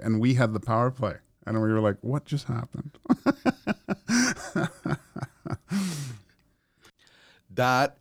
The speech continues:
Speaker 2: is hilarious. Just
Speaker 1: <laughs>
Speaker 2: toying with you. Um, who's the best player you ever played with at the pro level?
Speaker 1: Oof. At the pro level. Um,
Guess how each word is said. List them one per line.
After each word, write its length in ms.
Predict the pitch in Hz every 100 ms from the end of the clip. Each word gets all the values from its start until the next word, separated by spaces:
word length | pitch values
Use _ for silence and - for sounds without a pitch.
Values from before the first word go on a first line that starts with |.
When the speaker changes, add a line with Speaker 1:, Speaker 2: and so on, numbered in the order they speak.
| _ _
Speaker 2:
is 540 | 127 120 110 110 - - _ _
hilarious. 680 | 117 120 113 113 117 123 139
Just 280 | 156 151 -
Speaker 1:
<laughs> 0 |
Speaker 2:
toying 520 | 127 123 127 110 104
with 220 | 101 -
you. 360 | 98 85 85 101 117
Um, 440 | 113 113 113 113 _ _ _ _ _ - -
who's 240 | 185 277
the 100 | 208
best 460 | 127 123 131 - -
player 440 | 127 120 110 120 - - _ -
you 180 | 104 123
ever 200 | 131 131
played 380 | - 120 107
with 320 | 82 80 82 - -
at 140 | 98
the 80 | 98
pro 340 | - - 98 95
level? 520 | 87 82 78 65 - _ _ - _ _ _ _ _ _ 123
Speaker 1:
Oof. 220 | 117 101 - - - - - _ _ _ _ _ _ _ -
At 80 |
the 80 | 120
pro 340 | 110 - 101 110
level. 380 | 104 87 85 - _ _ _ _ _ _
Um, 540 | 107 117 120 120 107